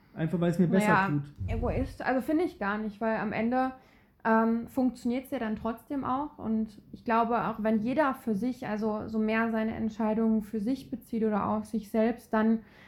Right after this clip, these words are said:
Speaker 2: dreht sich irgendwann auch die Welt um, mehr um dich, weil dann die Leute aus deinem Umfeld sich eben,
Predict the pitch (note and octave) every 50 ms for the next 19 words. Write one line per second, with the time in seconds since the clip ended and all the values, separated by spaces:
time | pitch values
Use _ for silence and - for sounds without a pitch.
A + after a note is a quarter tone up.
0 | - - - - A3+ C4 D4 D#4+ D#4+ - - C#4+ - - - A3 A3 A3+ A3+ G#3
1 | A3 A3 A3+ A3+ - G#3+ A3 A3 A3 - - A#3 G#3+ G3 A3+ B3 C#4 C#4+ C#4 -
2 | - - A#3 A3 A3 A3 F#3+ F#3+ - - A3 A3+ A3+ A3+ A3+ A3 - - A3+ A3+
3 | G#3+ D4+ E4 D#4 - - - G#3 G3+ G3+ G3+ G3+ G#3 A3 A3 G#3+ G#3+ G3+ G#3 A3+
4 | A3 - B3 G#3+ G#3 G3+ G3+ - G#3+ G#3 G3+ G3+ - G3+ A3 A3 - B3+ B3 A#3+
5 | A#3+ A#3+ - A3+ - - A3+ A#3+ A#3 A#3 A#3 A#3+ A#3